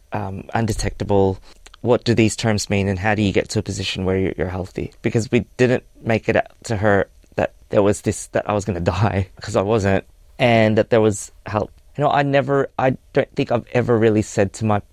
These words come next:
my dad, I, no, I, I haven't. "I have H I V." <laughs> I haven't. Um, excuse me. My, I think at the time my mum took care of that. Only because, again, at the time I ha-,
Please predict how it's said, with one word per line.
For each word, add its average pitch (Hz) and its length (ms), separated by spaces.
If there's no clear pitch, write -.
my 110 160
dad, 98 380
I, 113 140
no, 104 80
I, 95 160
I 101 80
haven't. 90 320
"I 117 80
have 104 240
H 107 240
I 104 80
V." 101 320
<laughs> - 540
I 113 160
haven't. 98 320
Um, 107 400
excuse - 320
me. 107 160
My, 117 480
I 139 80
think 135 160
at - 80
the 127 80
time 123 160
my 117 160
mum 110 160
took - 160
care 117 240
of 113 60
that. 143 260
Only 131 240
because, 135 320
again, 113 320
at - 140
the 107 100
time 107 320
I 110 320
ha-, 98 240